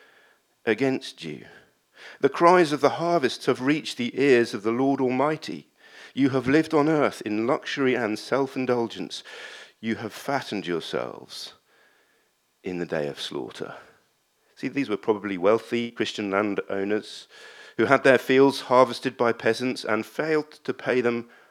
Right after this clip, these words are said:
properly. They got rich by exploiting those who worked for them. Uh, just a couple of things that we've,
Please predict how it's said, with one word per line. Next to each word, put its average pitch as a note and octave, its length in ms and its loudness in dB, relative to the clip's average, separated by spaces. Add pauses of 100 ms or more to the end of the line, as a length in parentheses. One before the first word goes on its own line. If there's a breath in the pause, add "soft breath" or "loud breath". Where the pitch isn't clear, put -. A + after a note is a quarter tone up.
(160 soft breath)
properly. G#2+ 400 0
They G#2+ 120 0
got C3+ 280 0
rich A#2 440 0
by A2+ 160 6
exploiting C3+ 540 0
those B2 220 2
who A#2 100 -4
worked A#2+ 240 0
for C#3 240 -2
them. F2 260 -8 (1120 soft breath)
Uh, - 100 -8
just - 220 -12
a - 40 -16
couple A#2+ 180 -6
of G#2+ 80 -12
things C#2 320 -8
that - 140 -12
we've, - 180 -14